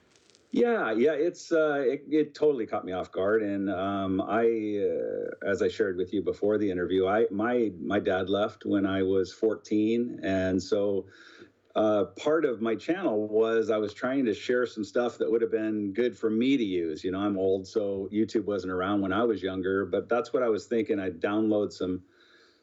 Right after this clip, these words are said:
some information from my head that I had, a lot of it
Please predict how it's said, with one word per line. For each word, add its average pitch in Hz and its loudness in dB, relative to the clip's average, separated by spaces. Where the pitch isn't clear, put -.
some 117 0
information 110 0
from 107 -2
my 113 2
head 120 2
that 113 2
I 104 -2
had, 110 0
a 101 -2
lot 101 0
of 107 2
it 110 0